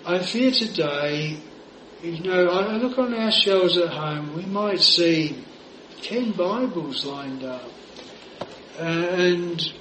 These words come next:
we've got them electronically, we have them in the house of God, we, we have them every so many copies, and, and you think there were days that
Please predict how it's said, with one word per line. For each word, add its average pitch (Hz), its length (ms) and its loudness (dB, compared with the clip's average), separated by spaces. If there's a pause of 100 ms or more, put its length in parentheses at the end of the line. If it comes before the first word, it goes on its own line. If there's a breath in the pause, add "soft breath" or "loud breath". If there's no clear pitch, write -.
we've 185 200 0
got 185 240 4
them 143 180 -2
electronically, 196 1000 0
we 139 140 -4
have 170 320 0
them 165 160 -2
in 151 160 -2
the 139 80 -10
house 180 480 0
of 156 160 -4
God, 196 540 2
we, 143 180 -6 (420 loud breath)
we 190 60 -4
have 226 220 0
them 226 160 0
every 220 260 -2
so 254 320 2
many 247 320 -2
copies, 233 720 -6
and, 185 220 0
and 190 180 -4
you 220 140 0
think 233 320 -4 (400)
there 220 120 0
were 233 180 4
days 202 580 4
that 165 280 4